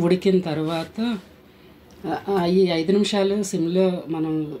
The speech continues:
మూత తీసి చూసుకుంటా కలుపుతూ ఉండాలి, లేకపోతే మాడుతుంది పప్పు. కడు-, కలుపుతా చూస్తూ ఉండాలి.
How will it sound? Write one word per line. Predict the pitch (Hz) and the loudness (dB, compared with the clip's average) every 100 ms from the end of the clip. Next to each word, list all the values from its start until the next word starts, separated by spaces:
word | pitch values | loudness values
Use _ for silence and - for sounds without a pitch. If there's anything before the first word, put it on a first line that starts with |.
| 170 | -4
మూత | 160 175 185 | -2 -2 0
తీసి | 185 156 220 214 | 0 0 -2 0
చూసుకుంటా | 175 - - 170 196 | -2 -4 -2 -2 -2
కలుపుతూ | 190 151 - - | -2 -4 -4 -2
ఉండాలి, | 160 139 131 131 | 0 0 0 0
లేకపోతే | 143 139 - 165 175 | -2 -4 -6 -6 -2
మాడుతుంది | 202 151 135 151 135 123 | -2 -2 -4 -4 -4 -4
పప్పు. | 127 120 - 131 180 247 - - - - - - - - | -6 -8 -12 -6 -2 -2 -4 -16 -20 -20 -20 -20 -20 -6
కడు-, | 185 170 - | -2 -2 -4
కలుపుతా | - 160 - 190 185 165 | 0 0 0 0 -2 -2
చూస్తూ | 156 - 156 | -8 -4 -2
ఉండాలి. | 151 131 131 120 123 131 | 0 -2 -2 -4 -8 -10